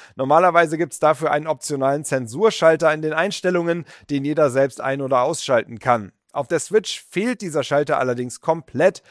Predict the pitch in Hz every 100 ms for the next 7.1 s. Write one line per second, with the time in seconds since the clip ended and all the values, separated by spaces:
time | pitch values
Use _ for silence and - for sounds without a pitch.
0 | _ _ - 143 165 156 160 - 147 -
1 | 139 123 151 120 113 127 117 123 - 151
2 | 156 - - 196 131 - _ _ _ -
3 | 127 - 123 135 151 165 143 139 143 139
4 | 147 185 - 165 165 180 151 180 170 151
5 | - 175 175 170 - _ - 131 151 -
6 | 113 - 139 113 95 107 - 139 151 117
7 | 90